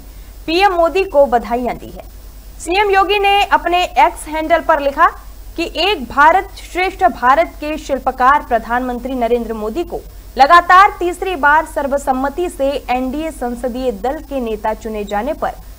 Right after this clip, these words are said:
हार्दिक बधाई। आपको बता दें कि सेंट्रल हॉल में आयोजित कार्यक्रम में सीएम योगी भी उपस्थित थे। वहीं जब पीएम मोदी को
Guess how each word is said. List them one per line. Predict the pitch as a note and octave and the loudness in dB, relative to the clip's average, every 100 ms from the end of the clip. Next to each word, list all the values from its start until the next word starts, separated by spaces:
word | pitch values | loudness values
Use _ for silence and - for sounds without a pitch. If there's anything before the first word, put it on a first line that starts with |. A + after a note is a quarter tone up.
| - | -8
हार्दिक | - D4 A#3 A3+ | 0 2 0 -6
बधाई। | F#3 E3 - - - - - - - | -8 -12 -14 -18 -20 -20 -20 -18 -2
आपको | A3 A3 C#4+ | -2 0 -2
बता | D4 E4+ | 4 6
दें | F4 G4+ G#4 | 6 2 0
कि | G4 G4+ G#4 - - - - | 2 2 0 -4 -14 -18 0
सेंट्रल | F4 F4 F4 A4 | 2 4 4 2
हॉल | D#4+ E4+ F#4 | 6 8 6
में | F4 F4 | 6 2
आयोजित | D#4 D#4+ C#4+ F#4 | 2 0 -4 -2
कार्यक्रम | - D4 D#4 D#4+ D#4+ | 4 4 2 0 0
में | D4+ D#4+ | -2 -6
सीएम | - E4+ F#4+ D#4+ | -6 -2 0 0
योगी | C#4 D4 C4+ E4+ | -2 -4 -4 -6
भी | A#3 F4+ | -4 -4
उपस्थित | F4 D#4+ D#4+ F4+ - | -2 -2 -4 -10 -10
थे। | F#3 - - - - | -14 -14 -20 -20 -6
वहीं | G#3+ C4+ D#4 | -4 -2 -2
जब | D#4+ D#4+ | -2 -2
पीएम | D#4+ E4+ F#4 | -4 0 0
मोदी | E4 D#4+ E4+ F#4+ | 0 0 0 -2
को | F#4+ | 0